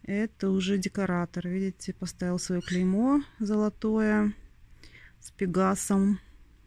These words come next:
Вот он, этот конь с крыльями. И это вот, посмотрите, это ручная роспись. Ну, у-,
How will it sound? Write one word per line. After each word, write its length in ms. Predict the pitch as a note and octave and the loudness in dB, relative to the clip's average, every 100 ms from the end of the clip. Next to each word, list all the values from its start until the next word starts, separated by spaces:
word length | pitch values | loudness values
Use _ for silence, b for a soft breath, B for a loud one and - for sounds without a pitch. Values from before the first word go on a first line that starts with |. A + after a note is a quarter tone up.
| - - _ b b b b b - | -20 -20 _ b b b b b -8
Вот 280 | F#3+ F3 - | -4 -2 -2
он, 120 | E3+ | -2
этот 220 | F3 - | -2 -8
конь 360 | - A#3 B3 A#3 - | -4 2 4 2 -2
с 120 | - | -8
крыльями. 760 | - G#3+ G#3 G3+ G3 G3 G3+ - B B - | -2 2 2 2 2 2 0 -4 B B -6
И 360 | F#3+ G#3+ A#3 - | 0 2 2 0
это 520 | F3+ F#3+ G#3+ - F#3+ | 0 0 -2 -4 -4
вот, 200 | E3+ E3+ | -4 -6
посмотрите, 580 | - - F3 E3+ F3 F3+ | -8 -6 -4 -4 -6 -6
это 100 | F3 | -6
ручная 420 | F3+ F#3+ F#3 F#3 | -4 -4 -2 0
роспись. 540 | F3 F3 - - - - | 0 -2 -6 -8 -8 -6
Ну, 240 | - G#3+ - | -2 0 0
у-, 440 | F#3+ F#3+ F#3 F#3+ | 0 2 2 2